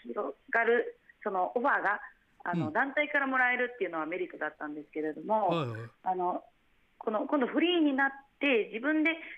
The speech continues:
Speaker 1: 仕事を取らなければいけない反面、背負ってるものがなくなったので、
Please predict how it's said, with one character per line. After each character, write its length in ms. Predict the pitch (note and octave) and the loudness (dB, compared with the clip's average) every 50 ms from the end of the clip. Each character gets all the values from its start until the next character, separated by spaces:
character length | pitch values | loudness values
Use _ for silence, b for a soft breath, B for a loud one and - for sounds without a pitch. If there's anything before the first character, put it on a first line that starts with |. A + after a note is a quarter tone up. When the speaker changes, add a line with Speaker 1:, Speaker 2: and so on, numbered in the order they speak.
| B - | B -6
Speaker 1:
仕 80 | - C4+ | -4 -2
事 200 | D4+ D#4 - E4 | -2 0 0 0
を 60 | D#4+ | -2
取 160 | D#4+ D#4+ D4+ | 0 0 0
ら 100 | D#4 D#4+ | 0 2
な 120 | D#4+ E4 D#4 | 2 0 0
け 160 | D#4+ - C4 | -2 -4 -2
れ 100 | A#3 A3+ | -2 -2
ば 100 | - F#3 | -2 -2
い 120 | - - - | -6 -6 -6
け 120 | - A#3 | -4 -2
な 120 | A#3 A#3 A3 | -2 -2 -2
い 60 | G3+ | -2
反 320 | F3 A3 A#3+ C4 C4 C4+ | -2 -2 -2 -2 0 0
面、 460 | C4+ C#4 C4 A#3 A3 B3 B3+ A#3 F#3+ - B B B B B B B - | 0 0 0 0 0 0 0 0 -2 -6 B B B B B B B -2
背 100 | - D4+ | 0 2
負 80 | F4 G4 G4 | 2 2 2
っ 20 | |
て 80 | - D4+ | 0 -2
る 80 | A#3 | -2
も 120 | G3 F3+ F3 | -2 -2 -2
の 80 | E3+ | -2
が 100 | D#3 D#3+ | -2 -2
な 140 | D3+ D#3+ E3 | -2 -4 -4
く 80 | - G3+ | -4 -2
な 120 | A3 A#3+ | -2 -2
っ 80 | A#3+ A#3+ | -2 -2
た 60 | F3+ | -6
の 160 | D#3+ D3+ D3 | -8 -6 -6
で、 340 | B2+ E3+ E3+ D#3+ D3 C#3 | -4 -2 0 0 -2 -2